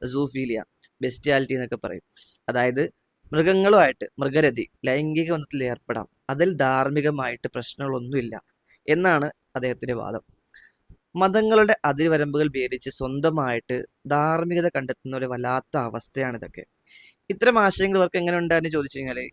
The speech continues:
ഇവരുടെ വാദപ്രകാരം, ആ, ഒറ്റ ജന്മമേ ഉള്ളൂ ഇവിടെ.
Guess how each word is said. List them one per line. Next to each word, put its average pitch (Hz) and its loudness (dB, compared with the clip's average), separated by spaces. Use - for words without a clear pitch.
ഇവരുടെ 135 -2
വാദപ്രകാരം, 127 -2
ആ, 113 -4
ഒറ്റ 139 -4
ജന്മമേ 127 -4
ഉള്ളൂ 107 -6
ഇവിടെ. - -12